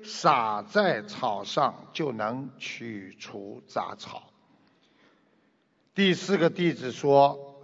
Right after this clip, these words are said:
：“师父，他们这几个方法都不行，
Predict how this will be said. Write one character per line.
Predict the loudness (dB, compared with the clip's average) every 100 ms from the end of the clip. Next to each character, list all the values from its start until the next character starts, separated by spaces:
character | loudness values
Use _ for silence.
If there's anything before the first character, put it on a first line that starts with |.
| -20
：“师 | -18 -14 -8 -8
父， | -6 -6 -6 -10 -8
他 | 0 2
们 | 2 0
这 | -2 -2
几 | -6 -14
个 | -14
方 | 0 2 2 0
法 | -4 -4 -6 -8
都 | -6 -6
不 | -6 -12
行， | -12 -12 -12 -14 -16